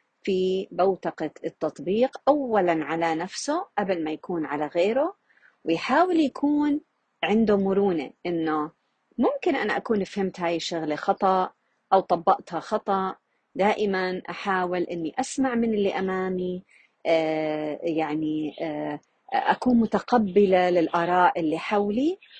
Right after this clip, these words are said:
و-، وكل ما الإنسان سبحان الله طبق أكتر، كل ما هذا العلم بترسخ أكتر، ومش بس هيك، وبينفهم أكتر.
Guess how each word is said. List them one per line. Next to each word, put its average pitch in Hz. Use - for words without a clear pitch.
و-، 180
وكل 415
ما 320
الإنسان 220
سبحان 180
الله 156
طبق 320
أكتر، 381
كل 254
ما 180
هذا 185
العلم 175
بترسخ 226
أكتر، 330
ومش 208
بس 349
هيك، 302
وبينفهم 196
أكتر. -